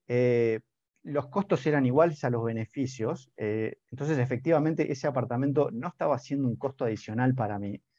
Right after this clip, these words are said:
Entonces lo que dijimos fue, "Bueno, es el momento de pensar en esa, en esa segunda propiedad". Y ahí fue cuando conocimos a, te conocimos a ti,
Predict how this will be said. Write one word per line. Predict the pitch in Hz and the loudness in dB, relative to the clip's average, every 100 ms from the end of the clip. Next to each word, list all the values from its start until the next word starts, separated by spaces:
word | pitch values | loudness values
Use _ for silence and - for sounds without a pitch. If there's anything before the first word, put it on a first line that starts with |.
| _ _ | _ _
Entonces | - 160 160 - | -8 -6 -4 0
lo | 143 | 0
que | 139 | 4
dijimos | 147 139 170 180 - | 4 2 0 0 4
fue, | 165 165 - _ _ _ _ | 6 4 2 _ _ _ _
"Bueno, | 175 143 110 - - | 2 2 0 -8 -8
es | 135 - | -6 -4
el | 151 | 0
momento | 131 143 175 | 2 4 4
de | 143 | 2
pensar | 120 - 131 | 2 0 2
en | 127 | 2
esa, | - 110 107 107 | 0 -4 -2 -2
en | 110 | -4
esa | - 131 | -4 -6
segunda | 110 107 110 104 | -4 -4 -4 -2
propiedad". | 101 95 92 87 95 _ | -4 -4 -6 -6 -12 _
Y | - | -4
ahí | 113 143 | -2 -2
fue | - 143 135 | 0 0 2
cuando | 127 127 135 147 - - - _ _ _ - - _ _ | 4 6 6 6 0 -10 -20 _ _ _ -20 -20 _ _
conocimos | 101 95 95 117 113 113 - | -6 -4 -4 0 0 0 0
a, | 107 101 101 | 0 0 0
te | 104 | -2
conocimos | 110 110 131 123 120 | -2 0 2 0 2
a | 131 | 0
ti, | 135 202 208 | 4 4 4